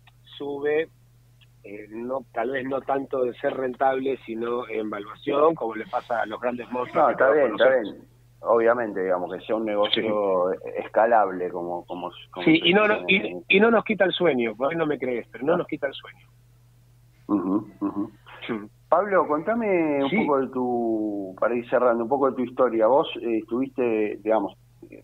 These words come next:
Speaker 2: históricamente vinculado a, a lo que es, digamos, la tecnología, de, de qué, de qué rubro venís, a qué te dedicas.
Speaker 1: Mirá, te lo voy a contar. Hay, como digo, a veces hay muchos Pablos conviviendo dentro mío.
Speaker 2: <laughs>
Speaker 1: Tenés el,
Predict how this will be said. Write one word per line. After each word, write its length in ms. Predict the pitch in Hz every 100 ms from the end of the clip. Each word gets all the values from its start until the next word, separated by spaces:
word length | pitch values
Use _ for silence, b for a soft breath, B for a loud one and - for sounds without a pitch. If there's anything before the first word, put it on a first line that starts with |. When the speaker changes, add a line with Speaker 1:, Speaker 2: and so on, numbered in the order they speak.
| -
Speaker 2:
históricamente 720 | - - 123 123 123 151 143
vinculado 760 | 117 107 107 107 110 131 147 135
a, 340 | 110 - 85
a 40 | 85
lo 140 | 95
que 120 | - 104
es, 60 | - - _ _ _
digamos, 280 | 87 90 85
la 180 | 82 -
tecnología, 1080 | 87 92 92 90 - 143 160 147 135 123
de, 160 | 113 101
de 200 | 98 95
qué, 220 | - 127
de 140 | 113 110
qué 120 | 139
rubro 480 | 135 139 131 117 110
venís, 420 | 110 123 139 123
a 80 | 107
qué 100 | 110
te 80 | 107
dedicas. 380 | 104 98 92 82 - _ _ _ _ _ _ _
Speaker 1:
Mirá, 380 | - 110 113 107
te 100 | - 107
lo 120 | 110
voy 120 | 120
a 80 | 127
contar. 420 | 117 110 139 143 B B -
Hay, 180 | 120 120
como 360 | 117 117 120
digo, 240 | 127 135 127
a 40 | 139
veces 200 | 135 120
hay 160 | 113 117
muchos 480 | 117 127 - 131
Pablos 400 | - 123 127 127 -
conviviendo 580 | 110 107 113 123 120 117
dentro 260 | 117 117
mío. 360 | 117 135 143 156 _ _ _ _
Speaker 2:
<laughs> 640 | - - 131 127 117 - -
Speaker 1:
Tenés 200 | 120 -
el, 200 | -